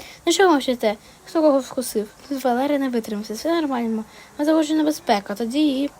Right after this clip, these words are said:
інших мов п-, прорвало. «Сергій директор, він сивий і одружений. Вампіри люблять підкорювати людей». «А он воно що!» Світлана з Романом сміялася так довго, щиро і заразливо,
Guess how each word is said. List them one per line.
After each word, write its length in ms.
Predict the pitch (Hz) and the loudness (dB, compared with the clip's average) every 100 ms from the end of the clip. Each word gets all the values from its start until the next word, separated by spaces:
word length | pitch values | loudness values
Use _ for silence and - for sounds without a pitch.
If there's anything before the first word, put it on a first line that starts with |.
| - - - - | -20 -20 -20 -6
інших 480 | 254 226 - - - | 0 0 0 -4 -6
мов 240 | 220 233 262 | -4 -2 -4
п-, 180 | - | -8
прорвало. 600 | 226 233 240 226 226 175 196 - - - - | -6 -2 -2 -2 -4 -4 -8 -16 -20 -12 -4
«Сергій 260 | 269 294 302 | -2 0 -2
директор, 440 | 311 294 269 - 220 | -2 0 0 -2 -2
він 140 | 247 | -2
сивий 320 | 240 269 294 | -4 -2 0
і 60 | 294 | 2
одружений. 600 | 277 240 240 214 208 202 | 2 0 -4 -4 -4 -4
Вампіри 360 | 233 254 320 277 | -2 -2 -2 -2
люблять 260 | 269 269 | -2 -6
підкорювати 600 | - - - 269 277 262 | -8 -14 -6 -4 -4 -4
людей». 380 | 262 240 196 185 - - - - | -6 -2 -2 -2 -8 -20 -20 -10
«А 200 | - 277 | -2 2
он 280 | 302 320 311 | 4 4 4
воно 220 | 269 226 | 0 -2
що!» 200 | 214 208 | -4 -6
Світлана 540 | 202 220 233 262 277 247 | -6 -2 0 0 -2 -4
з 20 | |
Романом 300 | 214 247 254 | -2 -4 -4
сміялася 640 | - 240 214 214 214 - | -4 -2 0 0 -4 -6
так 140 | 220 208 | -8 -4
довго, 320 | 214 247 247 | -2 -2 -2
щиро 320 | - 233 233 | -2 -2 -2
і 120 | 202 | -2
заразливо, 600 | 214 214 196 190 165 151 | -4 -4 -4 -6 -8 -12